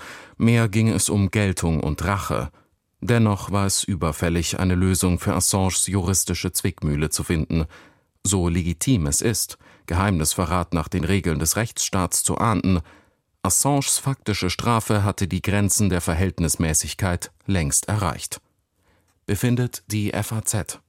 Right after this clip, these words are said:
Julian Assange war immer mehr Aktivist als Journalist, lautet das Urteil der Neuen Osnabrücker Zeitung. Dass er nun frei ist,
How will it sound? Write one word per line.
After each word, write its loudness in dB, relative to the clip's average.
Julian 2
Assange -2
war -2
immer 2
mehr 4
Aktivist -2
als -4
Journalist, 0
lautet 0
das 0
Urteil 0
der 2
Neuen 2
Osnabrücker -2
Zeitung. -2
Dass 2
er 4
nun 6
frei 0
ist, -2